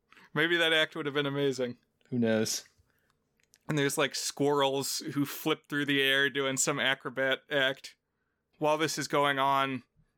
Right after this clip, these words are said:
Speaker 1: Emmett and his band and Ma are waiting in the wings. And this is when they kind of run into each other and realize what's been going on. Things take a turn for the worse when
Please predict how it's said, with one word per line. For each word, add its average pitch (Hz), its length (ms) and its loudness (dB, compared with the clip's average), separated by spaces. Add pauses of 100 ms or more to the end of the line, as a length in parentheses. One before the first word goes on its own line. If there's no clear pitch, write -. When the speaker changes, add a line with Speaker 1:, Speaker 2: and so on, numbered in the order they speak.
(160)
Speaker 1:
Emmett 143 300 0 (640)
and 135 440 -4
his 135 220 -2
band 127 480 0
and 120 160 -2
Ma 127 460 0 (140)
are 127 120 0
waiting 135 340 0
in 131 120 -2
the 127 80 0
wings. 123 580 -2 (420)
And 123 160 -2
this 131 140 -2
is 131 80 -6
when 139 200 -2
they 127 340 0
kind 143 260 -2
of 123 80 -4
run 135 160 0
into 135 260 0
each 127 180 -4
other 123 300 0
and 127 140 -2
realize 127 640 0 (100)
what's 131 240 -2
been 127 200 -2
going 127 280 0
on. 123 420 -2 (580)
Things 151 560 -4 (180)
take 156 220 -4
a - 20 -10
turn 165 300 -2
for 160 120 -2
the 139 80 0
worse 151 440 0
when 139 540 0